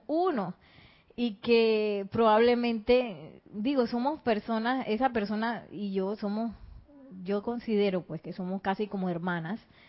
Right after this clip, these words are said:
y que somos como hermanos, pues yo siento que, que hemos pasado tantas cosas juntos que yo tengo mucho aprecio hacia esa persona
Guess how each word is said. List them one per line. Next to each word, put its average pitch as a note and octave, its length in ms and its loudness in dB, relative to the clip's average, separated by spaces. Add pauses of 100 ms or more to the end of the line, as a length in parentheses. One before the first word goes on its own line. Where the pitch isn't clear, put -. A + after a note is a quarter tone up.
(880)
y A3 220 -2
que E3+ 600 0 (840)
somos G#3+ 240 -4
como G#3 220 0
hermanos, B3 460 0
pues A3+ 140 0
yo A#3+ 120 2
siento B3+ 380 0
que, A#3+ 280 0
que G3 260 0
hemos A3 220 -2
pasado G#3 360 2
tantas A3+ 340 -2
cosas A3+ 360 -2
juntos A#3 560 0 (1120)
que A3 340 4
yo G#3 220 2
tengo A3+ 260 0
mucho A3+ 260 0
aprecio G#3+ 360 0
hacia A#3+ 160 2
esa A#3 180 2
persona B3 580 0